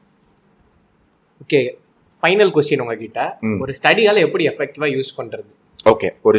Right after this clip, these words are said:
Speaker 2: ஸ்டடி ஹால் எப்படி எஃபெக்டிவா
Speaker 1: எஃபெக்டிவா
Speaker 2: யூஸ்
Speaker 1: யூஸ்
Speaker 2: பண்றது அப்படின்றீங்களா? என்னை பொறுத்த வரைக்கும், அஹ், ஃப்ரெண்ட்ஸ் ரொம்ப சூஸியாக வச்சுக்கோங்க. சரிங்களா? So, தேவையில்லாத ஃப்ரெண்ட்ஸ் and, அஹ், தயவு செய்து கேர்ள்ஸை பார்த்து மயங்கிடாதீங்க,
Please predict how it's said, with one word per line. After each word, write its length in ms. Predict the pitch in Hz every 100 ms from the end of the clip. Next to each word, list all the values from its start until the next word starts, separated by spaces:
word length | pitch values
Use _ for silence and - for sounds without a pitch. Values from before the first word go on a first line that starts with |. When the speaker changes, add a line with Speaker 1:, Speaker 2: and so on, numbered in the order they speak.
| -
Speaker 2:
ஸ்டடி 180 | 131 147
ஹால் 140 | 160
எப்படி 340 | 139 156 151 -
எஃபெக்டிவா 120 | -
Speaker 1:
எஃபெக்டிவா 400 | 143 - 135 123
Speaker 2:
யூஸ் 80 | 131
Speaker 1:
யூஸ் 180 | 131 113
Speaker 2:
பண்றது 400 | 92 101 98 92
அப்படின்றீங்களா? 580 | 95 101 98 92 95 92 _ - - -
என்னை 180 | 117 135
பொறுத்த 220 | 143 147
வரைக்கும், 420 | 180 147 151 175 196 - _ _ _ _ -
அஹ், 220 | 107 104 -
ஃப்ரெண்ட்ஸ் 340 | 160 185 190
ரொம்ப 220 | 160 147
சூஸியாக 560 | 151 147 139 135 131 117
வச்சுக்கோங்க. 400 | - 98 90 92 _ _ _ -
சரிங்களா? 420 | 120 113 110 113 101
So, 220 | 120 113
தேவையில்லாத 500 | 131 143 135 135 143
ஃப்ரெண்ட்ஸ் 360 | 117 117 - 123 - _ _ _ -
and, 240 | 107 107
அஹ், 320 | 107 104 107 101
தயவு 240 | 113 147 156
செய்து 520 | 143 147 185 139 107
கேர்ள்ஸை 320 | 113 147 151
பார்த்து 340 | 131 120 131 127
மயங்கிடாதீங்க, 600 | 123 127 107 104 101